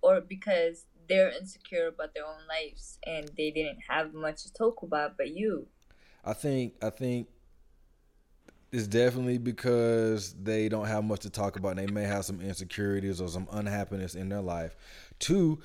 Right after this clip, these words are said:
Speaker 2: I honestly think people just don't know any better. Some of them, a good deal of them, a third of them. I think a third of them know better,
Speaker 1: <laughs>
Speaker 2: a third of them don't know any better, and then a third of them just don't care.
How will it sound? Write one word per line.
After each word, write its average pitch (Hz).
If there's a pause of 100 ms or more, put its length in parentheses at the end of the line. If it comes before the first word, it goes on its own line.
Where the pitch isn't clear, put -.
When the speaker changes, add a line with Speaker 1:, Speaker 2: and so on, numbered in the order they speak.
(120)
Speaker 2:
I 98 (140)
honestly 151
think 143
people 135
just 104
don't 104
know 95
any 90
better. 80
Some 117
of 95
them, 87
a 87
good 117
deal 107
of 87
them, 82
a -
third 131
of 98
them. 92
I 104
think 104
a 101
third 135
of 151
them 135
know 131
better, - (180)
Speaker 1:
<laughs> 440
Speaker 2:
a -
third 135
of 127
them 117
don't 131
know 139
any 139
better, 139
and 113
then 110
a 107
third 135
of 117
them 113
just 113
don't 117
care. 104